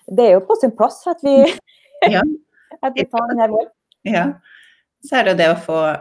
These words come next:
Speaker 2: at folk, det opplever jeg jo selvfølgelig at ikke alle fors-, altså,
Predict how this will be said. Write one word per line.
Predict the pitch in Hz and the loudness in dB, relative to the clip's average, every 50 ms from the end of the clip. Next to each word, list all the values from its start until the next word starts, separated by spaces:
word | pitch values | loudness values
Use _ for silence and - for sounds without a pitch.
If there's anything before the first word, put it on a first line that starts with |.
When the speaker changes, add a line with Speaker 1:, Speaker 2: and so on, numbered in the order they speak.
| - - | -10 -12
Speaker 2:
at | 175 175 180 | -12 -12 -12
folk, | - - 160 160 156 151 143 - _ - - | -10 -8 -8 -8 -8 -8 -12 -16 _ -6 0
det | 226 196 | 4 4
opplever | 202 175 - - 160 156 143 147 | 4 4 4 2 0 0 0 2
jeg | 143 143 147 151 | 0 2 0 0
jo | 156 156 - | -2 -4 -6
selvfølgelig | - 175 - 160 175 214 226 | -8 -8 -6 -4 -2 0 0
at | 226 185 | 0 -2
ikke | 170 - 156 | -4 -4 -4
alle | 147 143 143 143 143 - _ | -4 -2 -4 -6 -8 -10 _
fors-, | - 147 147 - - - - - | -12 -12 -12 -12 -14 -14 -12 -10
altså, | 170 175 175 156 151 147 147 143 | -8 -6 -4 -4 -4 -4 -6 -10